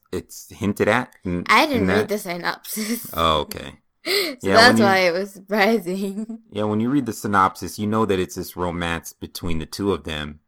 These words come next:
Speaker 1: that gets off to a very rocky start, but closes in their marriage.
Speaker 2: Mm-hmm.
Speaker 1: I, I kind of knew that was gonna happen, but it definitely seemed unlikely at the beginning.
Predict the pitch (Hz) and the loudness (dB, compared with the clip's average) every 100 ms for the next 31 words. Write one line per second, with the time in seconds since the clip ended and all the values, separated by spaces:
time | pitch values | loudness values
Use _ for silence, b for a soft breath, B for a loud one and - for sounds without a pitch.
0 | _ _ _ 82 - 95 - 87 82 - | _ _ _ -12 -4 -6 2 2 2 -6
1 | 85 73 85 82 76 78 - 76 - 82 | -6 0 2 2 0 -2 -2 -14 -2 2
2 | 90 - 80 78 _ _ _ _ - 104 | 2 0 -10 -10 _ _ _ _ -8 0
3 | 92 92 80 80 78 - - _ _ _ | 2 2 0 -6 -6 -14 -16 _ _ _
4 | _ _ _ _ 90 80 78 80 78 71 | _ _ _ _ -6 -4 -4 -2 -2 -4
5 | - 76 - _ _ _ _ 208 202 196 | -10 -18 -20 _ _ _ _ -10 -8 -12
6 | 185 185 190 - 92 - 202 - 123 95 | -14 -18 -12 2 2 4 -2 -2 -4 -2
7 | 92 87 90 85 78 76 73 73 80 78 | -2 -2 -2 0 -2 -4 -12 -12 -2 -2
8 | 76 - - _ _ _ _ _ - _ | -2 -10 -20 _ _ _ _ _ -20 _
9 | 87 76 76 _ _ _ _ _ _ - | 2 2 -2 _ _ _ _ _ _ -8
10 | 80 101 92 87 85 - - 95 95 87 | 2 2 2 -2 -6 -8 -4 -2 0 0
11 | 80 80 - 80 76 - 76 78 76 71 | 0 -2 -4 -8 -8 -12 -12 -10 -10 -12